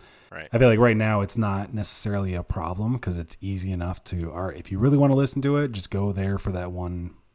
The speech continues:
Speaker 2: you know, one podcast. But I can
Speaker 1: Right.
Speaker 2: just see, like you said, the ripple effect of this. I just, I don't know.
Speaker 1: Yeah.
Speaker 2: I'm not looking forward to necessarily <laughs> seeing where this leads.
Speaker 1: I know.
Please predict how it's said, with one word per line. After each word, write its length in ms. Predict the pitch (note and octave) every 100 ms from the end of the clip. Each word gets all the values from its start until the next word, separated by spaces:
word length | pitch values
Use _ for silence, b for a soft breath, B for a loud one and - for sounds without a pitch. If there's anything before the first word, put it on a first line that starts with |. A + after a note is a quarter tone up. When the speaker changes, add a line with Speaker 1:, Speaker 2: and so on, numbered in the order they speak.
| -
Speaker 2:
you 120 | F#2+
know, 240 | D#2+ E2+ F2
one 520 | A2+ G2 G2+ G2 F#2 E2+ _ _ _
podcast. 840 | - G2 F#2 - E2+ - - - - b b -
But 240 | E2+ E2
I 80 | G#2+
can 100 | A2
Speaker 1:
Right. 80 | G2+
Speaker 2:
just 160 | F#2+ -
see, 340 | G#2+ F#2+ F2+
like 200 | E2+ G2+
you 60 | F#2
said, 240 | - F2+
the 80 | F#2
ripple 320 | G2+ A2 A#2
effect 340 | G#2+ A2+ G#2 -
of 60 | G#2
this. 240 | G2 F#2
I 80 | F2+
just, 500 | F2+ - - - - -
I 100 | E2
don't 100 | -
know. 100 | F2
Speaker 1:
Yeah. 200 | F#2 - -
Speaker 2:
I'm 80 | - -
not 220 | B2+ A#2+
looking 200 | A2 G2
forward 340 | F2+ G2 F#2+ F2+
to 60 |
necessarily 500 | F2+ F2+ - G2+ F#2+
<laughs> 120 | G2+ -
seeing 260 | B2 G#2+
where 180 | F#2+ F#2+
this 200 | F2+ E2+
leads. 500 | F#2 F2 E2+ - C#4
Speaker 1:
I 60 | B3
know. 220 | F#2